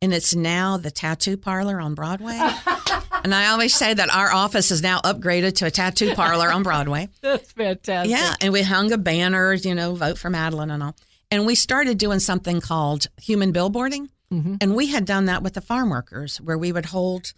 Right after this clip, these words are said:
Speaker 1: signs and stand by the road and wave and make eye contact. So we did that, "Vote for Madeline." Uh, lots of people came out. Nobody had seen that in Knoxville before,
Speaker 2: Sure.
Speaker 1: apparently.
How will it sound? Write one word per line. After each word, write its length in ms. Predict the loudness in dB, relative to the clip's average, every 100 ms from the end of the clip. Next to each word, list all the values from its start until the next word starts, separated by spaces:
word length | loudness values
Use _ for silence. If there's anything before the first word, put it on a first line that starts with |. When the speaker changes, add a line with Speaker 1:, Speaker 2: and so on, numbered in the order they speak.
| _
Speaker 1:
signs 640 | -2 2 2 2 2 -2
and 100 | -2
stand 300 | -4 -2 -2
by 140 | -2 -2
the 100 | -2
road 340 | -2 -2 -2
and 140 | -4
wave 300 | -2 -2 -2
and 80 | -2
make 180 | -4 -4
eye 180 | -4 -4
contact. 540 | -4 -4 -4 -8 -6
So 120 | -2 0
we 180 | 2
did 240 | 2 0 -2
that, 220 | -4 -4
"Vote 260 | -4 -2 -2
for 140 | -2
Madeline." 680 | -2 -2 -6 -10 -10 -12 -14 _ 0
Uh, 140 | 0
lots 320 | 2 2 2 0
of 80 |
people 260 | 0 -2 -4
came 300 | -4 -2 -2
out. 180 | -2 0
Nobody 400 | 2 2 2 2
had 160 | 0
seen 300 | 0 2 2
that 240 | 0 -2 -6 _ -2
in 140 | 2
Knoxville 460 | 2 0 -4 -6 -6
before, 380 | -8 -4 -2 -2
Speaker 2:
Sure. 20 |
Speaker 1:
apparently. 560 | -4 0 2 2 0